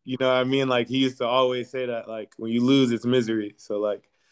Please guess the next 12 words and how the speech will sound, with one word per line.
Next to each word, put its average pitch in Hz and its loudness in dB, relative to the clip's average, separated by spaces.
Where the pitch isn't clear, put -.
and 123 4
that's, 139 2
that's 139 0
legit 127 -2
how 117 -2
Muss 123 -6
is. 123 -4
Like, 107 -10
when 110 -4
Muss 120 4
loses, 117 2
like, 107 -6